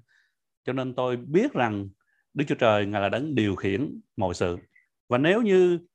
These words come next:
khi nào có ai đó hỏi rằng tại sao mà mình không đốt nhang, tại sao mình không có thờ cúng tổ tiên, thì câu trả lời phải là bởi vì Đấng Christ ở trong tôi và là niềm hy vọng vinh quang, cho nên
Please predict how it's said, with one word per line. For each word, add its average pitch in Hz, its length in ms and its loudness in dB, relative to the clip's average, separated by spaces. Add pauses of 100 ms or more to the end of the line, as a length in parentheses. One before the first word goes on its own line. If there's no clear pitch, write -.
(320)
khi 165 140 -2
nào 131 220 2
có 165 120 -4
ai 143 120 0
đó 156 140 2
hỏi 131 260 0
rằng 143 180 -4
tại 117 220 -2
sao 143 240 -2
mà 127 120 -4
mình 107 140 -6
không 135 160 -6
đốt 165 180 -4
nhang, 151 400 -2
tại 107 140 -6
sao 127 260 -12
mình 98 180 -10
không 123 260 -8
có 139 360 -4 (680)
thờ 107 360 4
cúng 226 240 -2
tổ 120 220 2
tiên, 160 240 4 (760)
thì 117 100 -2
câu 165 140 4
trả 160 120 6
lời 139 220 6
phải 165 120 -6
là 143 160 0
bởi 127 180 0
vì 151 180 -2
Đấng 165 180 -2
Christ 285 360 -2
ở 131 160 4
trong 170 220 0
tôi 165 340 2 (380)
và 110 100 -4
là 120 120 2
niềm 120 240 -2
hy 165 140 2
vọng 123 280 -2
vinh 160 200 -4
quang, 147 360 -2 (100)
cho 131 120 -4
nên 139 240 -4